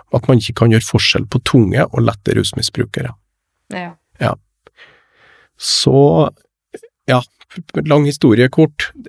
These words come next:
Speaker 1: Jeg synes det er veldig vanskelig å bare lukke øynene og late som det ikke eksisterer.
Speaker 2: Men jeg tror da at hvis jeg hadde vært, eh, tingrettsdommer her, så ville jeg nok, eh, sittet og vektet og kjent på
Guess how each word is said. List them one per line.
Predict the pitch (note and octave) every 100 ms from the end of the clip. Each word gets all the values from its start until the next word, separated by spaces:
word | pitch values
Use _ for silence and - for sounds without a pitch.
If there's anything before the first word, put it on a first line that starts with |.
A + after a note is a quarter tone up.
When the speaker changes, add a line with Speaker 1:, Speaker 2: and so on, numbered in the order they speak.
| -
Speaker 1:
Jeg | -
synes | C3+ -
det |
er | C#3+
veldig | C3+ A#2
vanskelig | C3 - -
å | A#2+
bare | B2+
lukke | C3 B2+
øynene | G#2 G#2+ A#2+
og | A2+
late | A2 -
som |
det | A#2+
ikke | - A#2
eksisterer. | - - - B2+ - _ _ _ -
Speaker 2:
Men | A#3+
jeg | D#4+
tror | - F4+ G3+
da | G#3+ D#4 C4
at | C4
hvis | D4 -
jeg | E4+ B3+
hadde | G3+ F#3
vært, | G#3+ - _ G3+
eh, | G#3 G#3 G#3 G3+
tingrettsdommer | - A3+ A#3+ C4+ C4+ - G3+ G3 G3 F3+ F3
her, | F3 E3
så | - D4 C#4 _ _ _ _ _ _ _ _ _ _ -
ville | A3 A3+ B3 D#4
jeg | - G#3+ G3+ F#3+
nok, | G3+ F#3+ - -
eh, | G3+ G3 G3 -
sittet | - A3+ - F#3+ -
og | G3+ G3 F#3+ F#3+ F#3
vektet | - - A#3+ A3+ -
og | -
kjent | G#3 A3 -
på | F#3+